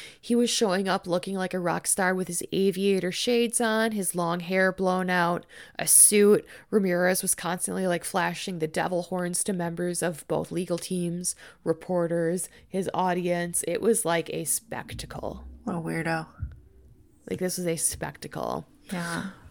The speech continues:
Speaker 1: For the trial itself, um, jury selection for the, the whole troce-, process began on July twenty-second of nineteen eighty-eight. On August third, the L A Times reported that some of the jail employees actually overheard Ramirez planning to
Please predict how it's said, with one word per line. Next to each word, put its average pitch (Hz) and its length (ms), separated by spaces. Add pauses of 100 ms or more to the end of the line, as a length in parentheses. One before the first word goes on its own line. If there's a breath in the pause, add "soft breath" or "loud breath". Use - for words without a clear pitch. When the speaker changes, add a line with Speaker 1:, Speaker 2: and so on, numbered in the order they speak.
(160)
Speaker 1:
For - 180
the 277 100
trial 202 380
itself, 180 680
um, 165 400
jury 175 260
selection 185 540
for 185 180
the, 175 380 (140)
the 185 80
whole 180 180
troce-, 165 400 (120)
process 170 560
began 165 440
on 170 240
July 160 560
twenty-second 185 720
of 170 140
nineteen 165 360
eighty-eight. 175 640 (680 soft breath)
On 185 280
August 170 420
third, 190 460
the 175 280
L 180 140
A 170 140
Times 170 500
reported 175 460
that 160 160
some 175 260
of 175 100
the 175 140
jail 156 380
employees 208 680
actually 180 300
overheard 175 560
Ramirez 170 460
planning 175 560
to 165 440